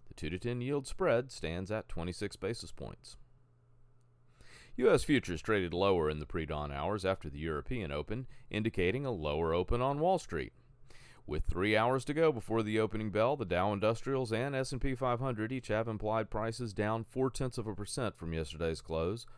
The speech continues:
while the Nasdaq looks to shed eight-tenths of a percent in value. Thank you for listening to the FarCast Three-Minute Morning Brief. Take the FarCast with you this weekend. This week's episode features Robert Frick from Navy Federal Credit Union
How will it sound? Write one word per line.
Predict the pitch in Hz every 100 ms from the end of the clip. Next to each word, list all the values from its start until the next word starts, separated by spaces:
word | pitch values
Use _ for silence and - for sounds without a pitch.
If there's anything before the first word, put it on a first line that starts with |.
| -
while | - 67 85
the | 104
Nasdaq | 113 120 - 82 -
looks | 87 - -
to |
shed | 92 104 113 -
eight-tenths | 113 135 - 67 -
of | -
a |
percent | - 67 67 -
in | 65
value. | 67 62 55 60 - - - _ _ - - - - - - - _ _ - - - - -
Thank | - 240
you | 180
for | 156
listening | 151 135 101 85
to | 73
the |
FarCast | 71 85 80 82 73
Three-Minute | - 80 80 71
Morning | 80 80 76
Brief. | 78 117 165 - - - -
Take | 262 -
the | -
FarCast | 196 190 185 165 -
with | 190 160
you | 123
this | 104 -
weekend. | 95 85 71 57 - - - -
This | 98 -
week's | 92 -
episode | 98 95 - 107 170
features | 165 101 110 117 104
Robert | 76 80 104 -
Frick | - 160 -
from | 87 78
Navy | 73 76 85
Federal | 98 98 104
Credit | 131 143 98
Union | 76 80 113